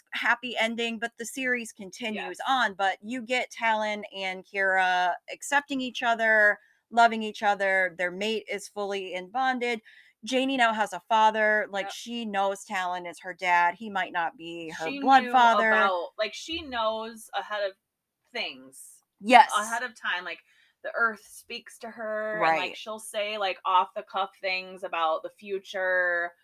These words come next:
Speaker 1: That she just knows.
Speaker 2: that she just knows. So, like, you start to realize that her abilities are pretty massive. So, she knew Talon was coming before he came.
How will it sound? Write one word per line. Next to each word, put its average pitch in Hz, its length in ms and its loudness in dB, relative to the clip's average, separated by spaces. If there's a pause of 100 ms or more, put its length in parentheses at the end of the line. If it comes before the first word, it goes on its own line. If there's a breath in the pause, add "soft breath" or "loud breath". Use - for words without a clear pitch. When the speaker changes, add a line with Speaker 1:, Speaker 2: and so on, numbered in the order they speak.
Speaker 1:
That 190 160 0
she 220 160 -4
just 190 200 -2
knows. 175 400 2
Speaker 2:
that 190 140 -2
she 220 220 -10
just 190 260 -6
knows. 160 420 -4
So, 190 120 -2
like, 190 220 0
you 220 120 -10
start 233 380 -4
to 233 380 -4
realize 175 540 -2
that 170 220 -6
her 208 200 -2
abilities 180 1000 -4
are 165 600 -2 (640)
pretty 180 320 -6
massive. 131 680 -8 (160)
So, 165 640 -2 (1000)
she 254 300 -6
knew 190 280 -4
Talon 175 360 -4
was 175 160 -8
coming 165 640 -6 (420)
before 202 380 -2
he 208 180 -6
came. 165 520 -4